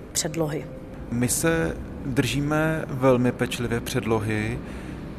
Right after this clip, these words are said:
Speaker 2: U některých těch delších balad jsme se na místech, kde se třeba už dějově jakoby nic neděje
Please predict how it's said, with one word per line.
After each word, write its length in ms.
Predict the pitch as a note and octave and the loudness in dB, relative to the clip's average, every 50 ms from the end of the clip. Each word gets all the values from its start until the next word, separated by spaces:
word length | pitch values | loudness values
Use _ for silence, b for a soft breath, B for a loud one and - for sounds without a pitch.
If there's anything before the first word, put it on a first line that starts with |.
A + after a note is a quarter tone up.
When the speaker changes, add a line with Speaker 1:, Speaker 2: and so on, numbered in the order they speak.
| - - - | -8 -2 2
Speaker 2:
U 80 | C3+ | 4
některých 420 | C#3 C#3+ C#3 - - D#3+ D#3 - - | 6 6 6 4 4 4 4 4 6
těch 160 | F3+ E3 D#3+ | 4 6 8
delších 420 | D3 D3 C#3 C3+ - - E3 D3 | 8 8 8 8 6 4 2 2
balad 500 | - - C3+ C3 C3+ C3+ - - - - | 4 4 6 6 6 4 2 -2 -4 -2
jsme 260 | - - - C3+ C3+ | -2 2 4 4 4
se 440 | C3 - - - D3 C#3+ C#3 C#3 C#3 | 4 4 2 4 4 6 6 6 6
na 120 | C#3 C3+ B2 | 6 4 4
místech, 400 | C3 C3+ C3 - - D3+ C#3 - | 4 4 2 4 4 4 4 4
kde 160 | C#3+ C3+ B2+ | 4 2 2
se 120 | - C#3+ | 2 0
třeba 420 | C#3 - - C#3 A2+ C3+ C3+ C#3 - - - - - - - - - | 0 0 0 2 4 6 6 4 4 0 -6 -10 -10 -10 -12 -6 0
už 180 | - D#3 C#3+ B2 | 2 2 2 2
dějově 580 | A2+ A#2+ C3+ C3+ C3+ C3 C3+ C#3 C#3 C#3 C#3 - - - - - - - - | 4 6 8 8 8 10 8 8 6 6 4 0 -4 -8 -8 -8 -8 -6 -4
jakoby 280 | C3+ C3 - B2 C3+ | -4 -4 -2 0 2
nic 240 | C3 C#3 C#3+ C#3 - | 4 4 2 2 0
neděje 640 | C#3 B2 A2 G#2+ G#2 A#2+ A#2+ A#2+ B2 C3 C#3 C#3+ | 0 0 0 0 2 2 2 4 2 2 0 -2